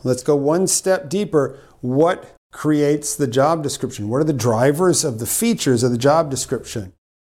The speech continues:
Well, the job description, remember, is set up to reach the business goals for the organization that employs you.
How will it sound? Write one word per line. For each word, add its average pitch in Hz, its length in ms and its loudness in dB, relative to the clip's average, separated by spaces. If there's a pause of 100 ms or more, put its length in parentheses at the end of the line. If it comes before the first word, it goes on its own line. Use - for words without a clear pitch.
(140)
Well, - 80 -8
the 147 80 2
job 147 440 2
description, 180 520 0
remember, 156 420 4
is 147 200 4
set 156 280 2
up 160 160 0
to 147 100 -2
reach 143 240 0
the 143 80 2
business 170 480 2
goals 165 320 2
for 185 100 -2
the 165 120 4
organization 156 640 2
that 190 100 -2
employs 156 460 2
you. 180 320 0